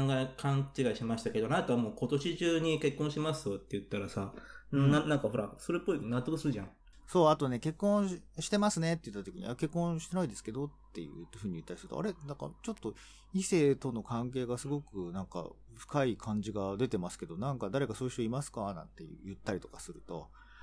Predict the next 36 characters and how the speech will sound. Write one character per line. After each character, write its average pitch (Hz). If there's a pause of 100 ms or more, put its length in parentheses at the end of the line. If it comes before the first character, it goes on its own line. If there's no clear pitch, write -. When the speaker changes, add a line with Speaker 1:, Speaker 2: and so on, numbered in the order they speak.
(180)
Speaker 2:
な 107
ん -
か 85
そ -
う -
い -
う -
時 101
に、 104
「あ 123
ー、 -
あ 110
れ 123
な 131
ん 131
で 127
す -
よ」 101
と -
か、 85
「い 104
つ -
も 95
社 101
長 104
と 101
も 98
う 101
い 107
つ -
も 98
ペ 101
ア 90
で、 87
あ 92
の、 87